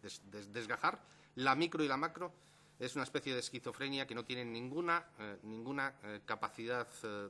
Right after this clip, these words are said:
de, descriptiva ni, mm, de recomendación a futuro a la hora. Es decir, eh, la macro es la suma de lo micro y a veces incluso la macro puede ocultar, no tenga usted la más mínima,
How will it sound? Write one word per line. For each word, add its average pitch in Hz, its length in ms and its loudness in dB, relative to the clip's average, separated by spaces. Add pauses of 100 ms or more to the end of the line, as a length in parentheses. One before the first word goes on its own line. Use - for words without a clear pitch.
(180)
de, 123 300 -2 (180)
descriptiva 143 800 -2 (460)
ni, 156 360 4
mm, 117 280 -6
de 131 140 2
recomendación 113 760 -2
a 113 60 0
futuro 123 580 -2
a 104 60 -2
la 101 180 0
hora. 104 240 -2
Es 92 80 -8
decir, 101 340 -4
eh, 85 360 -16
la 90 80 -12
macro 120 280 -2
es 127 60 -6
la 113 100 -6
suma 117 240 -4
de 113 80 0
lo 117 80 0
micro 135 280 -4
y 127 80 -2
a 101 40 0
veces 107 240 -6
incluso 110 300 -8
la 113 120 0
macro 120 320 -2 (320)
puede 151 240 6
ocultar, 113 540 2 (280)
no 98 100 -14
tenga 101 180 -14
usted 104 220 -10
la 104 100 -2
más 147 240 0
mínima, 131 240 -4